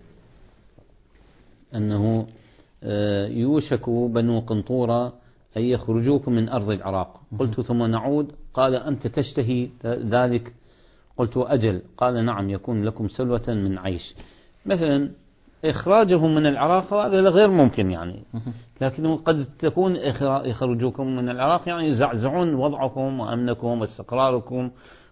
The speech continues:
Speaker 1: وهذا حقيقة يعني ما يحدث اليوم في الواقع. يعني ال-، المشكلة، المشكلة التركية مشكلة يعني
Speaker 2: مهم.
Speaker 1: مشكلة وصلت
Speaker 2: ما زالت
Speaker 1: إلى حد.
Speaker 2: قائمة.
Speaker 1: نعم.
Speaker 2: مهم.
Speaker 1: طبعًا هنا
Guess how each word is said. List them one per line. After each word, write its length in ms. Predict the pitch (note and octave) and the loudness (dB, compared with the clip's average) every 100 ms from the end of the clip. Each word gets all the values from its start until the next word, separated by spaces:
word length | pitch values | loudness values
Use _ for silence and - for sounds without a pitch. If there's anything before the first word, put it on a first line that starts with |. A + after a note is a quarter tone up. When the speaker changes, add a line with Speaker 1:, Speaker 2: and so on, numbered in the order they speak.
| _ | _
Speaker 1:
وهذا 300 | B2 B2+ G3+ | -4 0 2
حقيقة 400 | D#3+ D#3+ E3+ D#3 | 0 0 -2 -2
يعني 380 | D#3+ E3 D3 D#3 | -2 -2 -4 0
ما 160 | D3+ D#3+ | 4 6
يحدث 340 | C#3+ A#2 F#2+ | 6 6 4
اليوم 360 | B2 B2+ A2 G2 - | 4 6 6 4 -4
في 100 | - | -4
الواقع. 380 | A2+ G#2 - E2+ - - - - - | 0 0 0 -10 -16 -20 -20 -20 -8
يعني 520 | B2 B2 A#2+ - A#2+ | -2 0 0 -2 -4
ال-، 360 | A2+ A2 A2 A2 | -2 -2 -2 -2
المشكلة، 560 | G#2+ C#3 - - A#2 - - - | 0 -2 0 2 2 0 -12 -12
المشكلة 460 | A#2+ A2+ A#2+ A#2 A2+ | -4 -2 -2 -2 -4
التركية 480 | G#2+ G2+ - B2+ A#2 | -4 -6 -4 -4 -2
مشكلة 400 | A#2 A#2 A2+ G2 | -4 -4 -4 -4
يعني 420 | G2+ F2 F#2 F#2+ - - _ - - _ - - _ _ _ _ _ A#2 | -4 -8 -8 -10 -14 -20 _ -20 -20 _ -20 -20 _ _ _ _ _ -12
Speaker 2:
مهم. 100 | A2+ | -6
Speaker 1:
مشكلة 320 | A#2 A#2 G#2 | -6 -2 0
وصلت 200 | A2+ C3 | 0 0
Speaker 2:
ما 100 | C3+ | 0
زالت 180 | - D3 | 2 2
Speaker 1:
إلى 100 | A2+ | 2
حد. 80 | C#3+ | 4
Speaker 2:
قائمة. 320 | C3+ A#2+ A2+ | 2 2 -6
Speaker 1:
نعم. 320 | A#2 A2 F#2 A2+ - - - - | -4 -4 -4 -6 -12 -20 -20 -12
Speaker 2:
مهم. 140 | - - | -10 -2
Speaker 1:
طبعًا 360 | F3+ F#3 E3+ | 0 2 4
هنا 400 | D#3+ G3 F3 F3 | 4 4 4 2